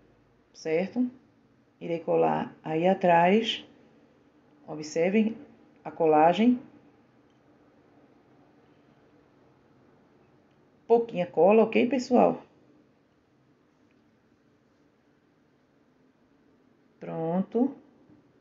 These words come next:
Colou, certo? Ó como fica. Lindo, né, pessoal? Esses moldes extensos são maravilhosos. Olha os demais que eu fiz.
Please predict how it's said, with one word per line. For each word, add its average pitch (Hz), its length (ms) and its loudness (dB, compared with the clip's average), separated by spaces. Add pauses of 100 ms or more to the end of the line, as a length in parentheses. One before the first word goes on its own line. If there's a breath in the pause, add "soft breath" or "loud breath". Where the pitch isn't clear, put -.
(1080)
Colou, 180 680 2 (640)
certo? 190 640 -6 (920)
Ó 180 100 -6
como 170 180 -8
fica. 196 460 -4 (1120)
Lindo, 180 380 -2
né, 185 140 2
pessoal? 180 640 -2 (800 soft breath)
Esses - 220 -14
moldes 190 280 0
extensos 185 440 -6
são 180 140 -6
maravilhosos. 180 920 2 (2000)
Olha 202 220 2
os 175 80 0
demais 180 380 -2
que - 80 -6
eu 175 60 -2
fiz. 214 520 -2